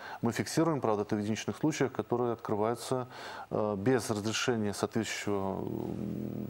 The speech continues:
госсанадзора и, э, работают нелегально. Да, у него есть, э, учетный налоговый номер плательщик, он платит налоги, но открывается подпольно и начинает работу. Мы такие случаи фиксируем.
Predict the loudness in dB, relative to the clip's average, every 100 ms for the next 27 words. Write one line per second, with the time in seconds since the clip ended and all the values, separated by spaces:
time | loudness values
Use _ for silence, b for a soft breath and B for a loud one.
0 | 0 0 2 0 0 2 4 4 0 B
1 | B B -2 2 4 4 4 4 2 2
2 | 0 -2 -4 0 2 2 4 2 2 2
3 | 2 2 2 2 4 4 4 2 2 2
4 | 0 -2 0 0 0 -2 -4 -4 -6 -8
5 | -6 -8 -6 -2 0 0 0 -2 -4 -8
6 | -6 -2 0 2 0 0 0 0 -2 4
7 | 4 4 -2 0 0 0 0 0 0 2
8 | 2 2 0 -2 -4 B B B B 0
9 | 4 4 4 2 0 0 0 2 2 0
10 | 0 0 0 0 -2 0 0 0 -2 -4
11 | -8 -10 -4 0 0 2 2 2 0 -2
12 | 0 -2 -2 -4 0 2 4 2